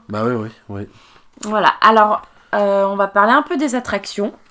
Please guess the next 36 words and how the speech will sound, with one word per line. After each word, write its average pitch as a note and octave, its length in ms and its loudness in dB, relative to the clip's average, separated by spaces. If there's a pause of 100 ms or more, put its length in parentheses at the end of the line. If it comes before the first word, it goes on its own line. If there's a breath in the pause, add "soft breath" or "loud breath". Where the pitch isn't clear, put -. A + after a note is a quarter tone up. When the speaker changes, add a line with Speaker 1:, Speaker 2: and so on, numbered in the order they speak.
(680)
Speaker 2:
Je D3+ 100 -14
vais E3 60 -12
pas A#3 180 -2
toutes D4+ 220 -6
les C4 100 -2
citer A#3+ 400 -6
parce F#3 220 -10
que, E3+ 120 -12
comme F#3+ 280 -12
tu G3+ 160 -12
vois, G3 160 -8
la F3 120 -12
liste D#3+ 280 -18
est F3 40 -14
longue. E4+ 220 -10 (720 loud breath)
Speaker 1:
Ouais, A#2 300 -2
c'est C4 140 -8
sûr, C#4+ 340 -4
ouais. F#2+ 180 -6 (220)
Speaker 2:
On - 80 -14
va E3 80 -8
citer G3 320 -6
les G3+ 100 -4
plus F#3+ 220 -8
importantes. F#3 680 -10
Speaker 1:
Bah, G#2+ 200 -6
c'est B2 100 -12
celle A#2 220 -6
de A2 180 -2
cette - 240 -8
année, B2 220 -2
ça - 140 -10
sera G#2+ 240 -12
bien, A2 180 -6
je - 60 -20
pense. - 340 -12